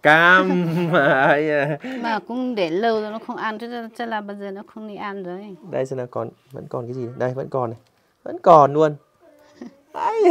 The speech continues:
Speaker 1: à.
Speaker 2: Nhưng mà không, người, người không quen thì cũng lấy ra về cho nó xem, còn người
Speaker 1: Ừ.
Speaker 2: quen thì cũng xin mấy lần cũng không cho đâu.
Speaker 1: À, quen
Speaker 2: Nhưng mà
Speaker 1: như em quen là cho lấy nhỉ?
Speaker 2: Vâng.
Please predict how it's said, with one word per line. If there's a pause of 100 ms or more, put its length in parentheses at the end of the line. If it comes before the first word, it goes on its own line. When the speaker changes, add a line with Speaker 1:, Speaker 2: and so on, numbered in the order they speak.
(380)
Speaker 1:
à.
Speaker 2:
Nhưng
mà
không,
người, (220)
người
không
quen
thì
cũng
lấy
ra
về
cho
nó
xem,
còn
người
Speaker 1:
Ừ.
Speaker 2:
quen
thì
cũng
xin
mấy
lần
cũng
không
cho
đâu. (180)
Speaker 1:
À,
quen
Speaker 2:
Nhưng
mà
Speaker 1:
như
em
quen
là (140)
cho
lấy
nhỉ? (120)
Speaker 2:
Vâng.